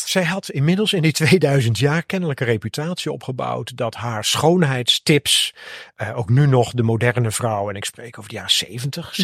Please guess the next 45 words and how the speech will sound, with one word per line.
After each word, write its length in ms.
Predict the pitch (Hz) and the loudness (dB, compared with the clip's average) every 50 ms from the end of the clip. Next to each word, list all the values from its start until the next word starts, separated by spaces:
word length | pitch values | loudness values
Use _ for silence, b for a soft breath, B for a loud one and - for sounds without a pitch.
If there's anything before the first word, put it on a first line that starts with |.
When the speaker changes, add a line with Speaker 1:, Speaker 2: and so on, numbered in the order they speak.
| 214 240 | 4 4
Speaker 1:
zestig, 200 | 247 - 143 - | 2 0 -2 -4
zeventig 720 | - - - - - 151 147 160 175 165 190 170 - - | -4 -4 -4 -6 -6 -6 -4 -4 -4 -2 -4 -4 -4 -4
misschien, 400 | - - - 160 160 160 147 135 B B B B B B B B | -2 -2 2 4 4 4 4 2 B B B B B B B B
eh, 320 | - 123 123 120 120 120 127 | -4 -4 -2 -2 -4 -4 -4
nog 200 | 139 143 135 - | -2 -2 0 2
steeds 260 | - 165 139 127 - | 2 2 2 4 6
nut 340 | 147 165 196 254 254 - - | 6 8 8 6 6 4 0
had. 300 | - - 170 - - - - | -4 -4 -8 -6 -6 -8 -4
En 300 | - 165 143 131 127 123 B B B B B | -2 -2 -2 -2 -4 -8 B B B B B
er 120 | _ 131 120 | _ -2 -2
gaat 260 | - - 165 185 - | 2 2 2 2 4
zo'n 180 | - 147 127 110 | 4 2 2 2
verhaal, 720 | - 110 95 95 104 113 120 131 135 135 135 139 127 B B B B B B _ | 0 -4 -6 -4 -4 -2 0 2 2 2 2 2 -2 B B B B B B _
eh, 720 | _ - - 117 110 104 110 113 113 113 113 120 123 151 - | _ -8 -6 -6 -6 -6 -8 -8 -8 -8 -8 -8 -8 -6 -2
ja, 140 | 156 147 143 | 0 2 2
het 120 | 151 - | 2 2
is 100 | 170 135 | 0 2
niet 140 | 147 156 135 | 0 0 -2
te 80 | 135 | -2
verifiëren 720 | 123 - 131 107 - 95 - - - 95 95 95 92 - 71 | -6 -6 -8 -8 -10 -10 -10 -10 -10 -10 -12 -12 -12 -12 -14
eigenlijk, 360 | 82 90 92 - 98 92 - | -14 -12 -10 -10 -12 -12 -12
denk 240 | - 90 92 92 - | -12 -12 -12 -12 -14
ik. 100 | 104 - | -10 -8
Maar 120 | 131 131 143 | -6 -2 2
we 60 | 156 | 4
moeten 180 | 170 170 185 | 4 4 4
het 100 | 170 - | 0 4
gewoon 160 | - 175 170 156 | 4 6 6 6
eens 120 | 143 - | 4 0
proberen. 420 | - 120 113 101 90 92 95 87 - B B B B B B B _ | -2 -4 -6 -6 -8 -14 -16 -18 -18 B B B B B B B _
Eh, 160 | - 139 135 | 0 0 0
en, 260 | 135 - 180 165 190 - | 0 2 2 4 4 6
en 140 | 175 160 | 4 4
Cleopatra 540 | 143 - 160 156 156 156 - 147 - - 135 | 4 4 6 6 6 4 2 0 -2 -2 -4
een 100 | 135 131 | -4 -4
dankoffer 540 | 120 120 98 110 - - - - - 123 104 | -4 -6 -8 -8 -12 -14 -14 -14 -14 -16 -14
brengen, 320 | 98 117 117 113 117 131 - | -14 -14 -12 -12 -6 0 0
Speaker 2:
Ja. 80 | 302 - | 2 2
Speaker 1:
want 140 | 135 127 - | 0 -2 -4
ze 80 | 151 | -4
is 100 | 143 - | -4 -2
een 100 | 170 165 | -2 2
heerlijke 320 | 156 156 170 147 135 - 113 | 4 4 4 4 4 2 0
vrouw. 360 | - - - - - - 92 | -4 -6 -12 -14 -16 -14 -10
Maar 340 | 104 127 143 143 143 B | -6 -2 -2 -2 -2 B